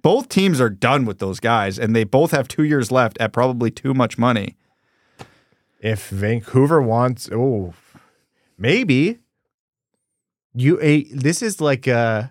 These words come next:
Speaker 2: we're dealing in the land of misfit toys here. Like,
Speaker 1: The-, these
Speaker 2: that's
Speaker 1: could be, like, the throw-ins in the Horvat trade. "Oh, by the way, let's just swap these guys and see what <laughs> happens."
Speaker 2: We'll need three hours for that episode if it also includes Boeser and Vrana. Like,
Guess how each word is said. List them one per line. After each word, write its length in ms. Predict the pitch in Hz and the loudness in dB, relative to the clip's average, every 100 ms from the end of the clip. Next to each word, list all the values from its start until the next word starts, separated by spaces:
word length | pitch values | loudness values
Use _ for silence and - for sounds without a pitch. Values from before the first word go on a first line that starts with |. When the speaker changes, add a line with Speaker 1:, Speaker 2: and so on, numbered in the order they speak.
| _ _ _ _ _ | _ _ _ _ _
Speaker 2:
we're 100 | 131 135 | -2 0
dealing 340 | 135 180 202 | 2 2 2
in 60 | 170 | 0
the 100 | 123 | 0
land 260 | 117 131 | 0 -2
of 80 | 113 | -2
misfit 460 | 104 117 - 123 - | -2 -4 -4 -8 -8
toys 360 | - 104 113 | -6 -4 -4
here. 200 | 117 123 | -2 -4
Like, 120 | 127 120 | 0 2
Speaker 1:
The-, 60 | |
these 80 | 220 | 2
Speaker 2:
that's 220 | 175 160 | 2 0
Speaker 1:
could 140 | - 196 | 0 0
be, 120 | 196 | 2
like, 200 | 170 131 | 0 -2
the 80 | 127 | -6
throw-ins 680 | - 123 139 160 135 123 | -4 0 4 4 2 0
in 60 | 117 | -2
the 100 | 123 | 0
Horvat 300 | 127 127 120 | 0 2 0
trade. 180 | - 120 | 0 2
"Oh, 120 | 190 | 2
by 200 | 151 151 | 2 2
the 80 | 143 | 2
way, 100 | 127 | -2
let's 160 | 113 135 | -4 -4
just 200 | 190 - | -6 -6
swap 320 | - 131 139 | -4 -2 -2
these 160 | 135 127 | -2 0
guys 240 | 131 120 | 0 0
and 100 | 131 123 | 0 0
see 120 | 151 | 2
what 120 | 156 | 0
<laughs> 80 | - | 0
happens." 520 | 226 190 - 208 214 | -2 -2 -2 0 0
Speaker 2:
We'll 160 | 123 120 | 2 2
need 160 | 113 | 0
three 300 | - 117 110 | -2 -2 0
hours 300 | 98 92 87 | 2 -2 -4
for 140 | - 98 | -4 -2
that 160 | 92 | -2
episode 420 | 87 101 - 85 | -4 -4 -4 -4
if 120 | 85 - | -4 -4
it 60 | |
also 280 | 90 87 92 | -4 -2 -4
includes 320 | 92 95 92 | -6 -6 -6
Boeser 420 | 85 90 - 87 82 | -4 -6 -4 -8 -10
and 160 | 90 | -10
Vrana. 420 | 85 82 87 76 - - | -10 -10 -10 -12 -18 -14
Like, 240 | 92 - | -14 -14